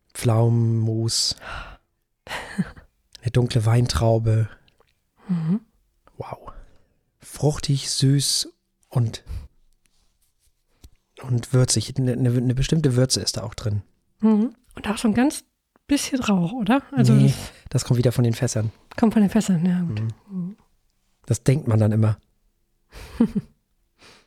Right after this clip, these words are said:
Speaker 1: Weil die so ausgebrannt werden, deswegen.
Speaker 2: Ja. Ja.
Speaker 1: Glenfarclas, äh, äh, ist nicht rauchig. Und der ist weich und rund.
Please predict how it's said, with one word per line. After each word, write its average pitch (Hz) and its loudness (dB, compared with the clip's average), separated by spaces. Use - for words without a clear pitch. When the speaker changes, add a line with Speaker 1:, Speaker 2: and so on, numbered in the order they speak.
Speaker 1:
Weil 120 2
die 120 4
so 117 2
ausgebrannt 107 2
werden, 104 -2
deswegen. 104 -4
Speaker 2:
Ja. 220 -4
Ja. 254 -10
Speaker 1:
Glenfarclas, - -8
äh, 113 -4
äh, 107 -2
ist - -12
nicht - -6
rauchig. - -14
Und - -12
der - -6
ist - -6
weich 143 -2
und 117 -2
rund. 131 0